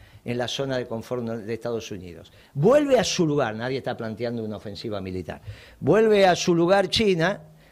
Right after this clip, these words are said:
hasta Vietnam pasa a ser Occidente. Irán pasa a ser Occidente. Y la van a acercar con energía y alimentos. Y parte de los alimentos tenemos que ver nosotros. Por eso no es el futuro.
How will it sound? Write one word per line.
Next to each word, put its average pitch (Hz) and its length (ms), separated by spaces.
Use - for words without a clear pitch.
hasta 175 340
Vietnam 190 440
pasa 101 220
a - 40
ser 101 180
Occidente. 87 720
Irán 185 400
pasa 113 280
a 107 40
ser 107 240
Occidente. 90 640
Y 156 100
la 175 120
van 220 160
a 196 40
acercar 139 460
con 170 160
energía 185 420
y 160 80
alimentos. 123 460
Y 139 160
parte 180 440
de 175 100
los 170 200
alimentos 175 420
tenemos 123 360
que 110 80
ver 113 100
nosotros. 127 400
Por 131 140
eso 175 180
no 156 140
es 147 120
el 117 60
futuro. 110 480